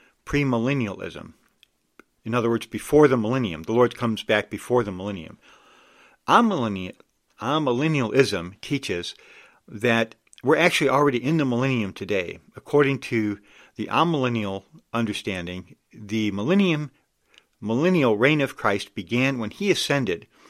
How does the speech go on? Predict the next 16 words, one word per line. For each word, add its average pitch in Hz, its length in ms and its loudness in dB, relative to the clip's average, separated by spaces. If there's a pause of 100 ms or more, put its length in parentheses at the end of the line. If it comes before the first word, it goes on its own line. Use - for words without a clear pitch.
(420)
to 131 120 2
the 113 100 0
throne 135 360 2
in 113 100 0
heaven, 92 380 -4
and 120 140 -2
it 120 100 -2
will 107 80 -8
continue 131 640 -2
up - 180 0
until 120 320 -2
the 98 100 -6
final 160 360 2
rebellion 101 460 0
against 123 420 -2
God, 85 340 -6